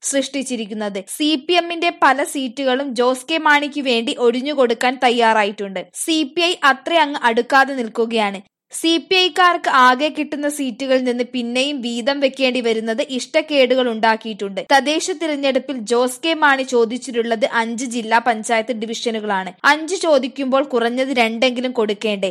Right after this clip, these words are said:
എവിടുന്ന് കൊടുക്കും? രണ്ടെണ്ണം കൊടുത്താലും അതെല്ലാം സി പി എമ്മിന്റെ തന്നെയാകണമെന്നുമില്ല.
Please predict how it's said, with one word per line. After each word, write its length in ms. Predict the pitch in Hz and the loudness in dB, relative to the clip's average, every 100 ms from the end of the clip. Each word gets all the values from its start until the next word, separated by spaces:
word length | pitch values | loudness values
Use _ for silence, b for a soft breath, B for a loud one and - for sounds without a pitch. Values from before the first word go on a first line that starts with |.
| 208 | 2
എവിടുന്ന് 420 | 262 285 330 339 | 2 2 -2 0
കൊടുക്കും? 460 | 277 220 220 233 226 | 2 2 0 -2 2
രണ്ടെണ്ണം 520 | 240 247 277 294 285 | 2 4 2 2 0
കൊടുത്താലും 580 | 269 233 214 233 233 294 | 0 0 2 2 2 -2
അതെല്ലാം 500 | 220 220 240 226 247 294 - | -4 0 0 2 0 0 -10
സി 200 | - 285 277 | -4 -2 -2
പി 160 | 320 | 0
എമ്മിന്റെ 360 | 330 302 277 277 | 0 0 0 2
തന്നെയാകണമെന്നുമില്ല. 1120 | 262 226 247 247 220 233 240 233 233 220 196 | 2 2 2 4 4 2 0 -2 -4 -6 -2